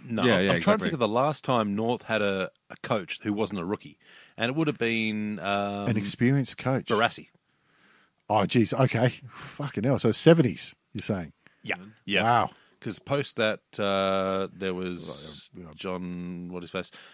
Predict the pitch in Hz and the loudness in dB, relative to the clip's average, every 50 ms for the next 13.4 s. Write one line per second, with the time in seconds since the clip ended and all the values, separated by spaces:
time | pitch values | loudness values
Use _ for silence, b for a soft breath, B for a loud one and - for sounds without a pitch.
0 | b b - 90 92 92 92 90 - - 117 101 101 95 101 101 - - - - | b b -4 -2 -2 0 -2 -2 -4 -4 -2 -2 0 0 0 -2 -2 -4 -8 -8
1 | 104 95 90 90 85 80 - - - 95 85 - - - - 90 87 87 87 87 | -6 -6 -6 -6 -8 -10 -12 -12 -10 -12 -12 -12 -14 -8 -6 -4 -4 -2 -2 -2
2 | 87 95 95 92 - 95 87 87 90 90 92 92 90 87 b b b b b b | -2 -4 -4 -4 -4 -4 -4 -2 -2 0 0 0 0 -2 b b b b b b
3 | b b - 87 90 90 90 87 87 87 87 - - - 104 95 101 98 95 92 | b b -8 -4 -2 -2 0 0 -2 -2 -4 -6 -10 -16 -8 -4 -2 -2 0 -2
4 | 95 92 87 - - 92 90 82 85 87 85 82 - - 110 107 104 101 104 107 | -4 -6 -6 -6 -6 -6 -6 -6 -4 -4 -4 -4 -4 -4 -4 -4 -2 -2 -4 -6
5 | 101 - _ _ _ 104 95 92 92 98 98 90 - 95 90 90 90 87 82 - | -8 -12 _ _ _ -4 -4 -2 -2 -2 -4 -6 -6 -6 -6 -6 -6 -8 -10 -12
6 | - 87 95 95 85 80 123 104 101 95 95 98 95 92 87 87 90 98 98 98 | -16 -12 -10 -10 -8 -6 -6 -6 -6 -4 -4 -4 -4 -4 -4 -4 -2 0 0 0
7 | 104 95 - - 104 95 92 - - 127 104 87 90 87 87 85 82 - 107 98 | 0 -2 -4 -8 -8 -8 -2 0 2 2 2 0 -2 -4 -4 -6 -6 -4 -4 -2
8 | 98 101 98 143 139 - - 120 104 95 117 123 113 101 98 110 113 98 117 113 | -2 -2 -2 -2 -4 -2 0 0 2 6 8 10 10 10 10 8 8 10 10 8
9 | 107 - 101 90 101 101 101 101 110 107 - - - 104 98 92 98 95 95 95 | 8 6 2 0 2 2 4 4 2 0 0 2 4 4 6 6 6 6 6 6
10 | 98 92 87 - - 110 107 107 90 92 98 107 101 104 107 110 110 - - 98 | 4 2 -2 -2 2 2 4 4 4 4 4 4 4 4 4 2 0 -2 -2 -4
11 | 104 98 90 85 90 98 101 113 101 110 117 117 117 123 110 113 113 113 113 120 | -2 -4 -6 -6 -2 0 0 0 0 2 0 0 0 0 -2 -2 -4 -4 -4 -6
12 | 120 117 113 107 104 117 117 127 113 123 127 123 113 104 - - 127 123 127 127 | -8 -8 -10 -8 -6 -6 -6 -6 -4 -4 -4 -2 -4 -4 -4 -4 -2 -2 -2 -2
13 | 117 104 - - - - 185 - | -4 -8 -12 -14 -8 -6 -4 -4